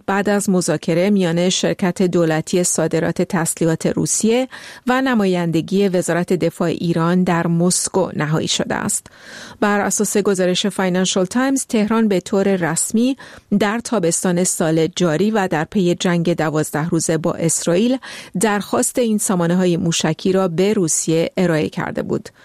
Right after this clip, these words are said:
در جریان این جنگ، آمریکا سه تأسیسات هسته‌ای ایران را بمباران کرد و دونالد ترامپ، رئیس جمهور آمریکا، گفت که آنها به طور کامل و مطلق نابود شدند.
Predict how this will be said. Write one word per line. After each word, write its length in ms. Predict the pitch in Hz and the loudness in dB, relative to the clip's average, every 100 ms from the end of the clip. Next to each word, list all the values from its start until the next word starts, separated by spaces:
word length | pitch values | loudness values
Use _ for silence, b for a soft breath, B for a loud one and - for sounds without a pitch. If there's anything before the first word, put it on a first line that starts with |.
| B B B - | B B B -2
در 240 | 254 262 | 0 0
جریان 380 | 233 190 185 175 | 0 0 2 2
این 220 | 165 160 | 0 0
جنگ، 320 | - 202 214 - | 0 2 2 0
آمریکا 480 | 185 175 175 214 214 | 0 0 0 0 0
سه 300 | - 262 262 | 0 0 0
تأسیسات 640 | 247 190 185 - 190 190 | -2 -2 -2 -2 -2 0
هسته‌ای 580 | 190 170 - 180 170 160 | 0 0 0 2 2 0
ایران 380 | - 175 170 175 | 0 0 2 2
را 260 | 185 180 185 B B | 2 0 -2 B B
بمباران 760 | 180 170 185 175 165 156 180 226 | -2 0 0 0 0 0 0 0
کرد 280 | 233 247 233 | 0 0 0
و 120 | 196 | 0
دونالد 400 | 170 214 208 147 | 0 0 2 -2
ترامپ، 380 | 151 190 190 - | -4 -2 -2 0
رئیس 240 | 165 165 180 | -2 0 -2
جمهور 380 | 170 160 196 208 | 0 0 2 2
آمریکا، 500 | 151 151 - 180 147 | 0 -2 -2 -2 0
گفت 400 | 185 214 - B B B - | 2 0 -2 B B B -2
که 100 | 202 | 0
آنها 260 | 185 214 | 2 2
به 160 | 185 185 | 2 -2
طور 300 | - 196 180 | 0 0 0
کامل 520 | - - 175 175 247 | -2 -2 0 2 2
و 120 | 254 | 2
مطلق 480 | 220 180 - 175 165 - | 2 0 0 -2 -2 0
نابود 480 | 180 180 156 175 160 | 2 2 2 0 0
شدند. 560 | - - - - 220 | -4 -4 -4 -6 -8